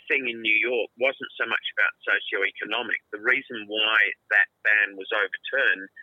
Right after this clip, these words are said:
was that, um, kids were paying, um, local store owners a dollar a day to store their phones, and the kids were walking out of the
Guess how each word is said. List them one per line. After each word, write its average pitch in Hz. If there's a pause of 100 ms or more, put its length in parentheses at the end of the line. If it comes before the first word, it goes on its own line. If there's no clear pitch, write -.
(320)
was 110 (100)
that, 107 (480)
um, 104 (180)
kids 131
were 110 (460)
paying, 113 (760)
um, 104 (160)
local 113 (240)
store 120 (160)
owners 98 (160)
a 101 (120)
dollar 107
a 92 (140)
day 95 (480)
to 113 (400)
store 113
their 98
phones, 92 (160)
and 107
the 98
kids 120
were 101
walking 110 (240)
out 113
of 98 (240)
the -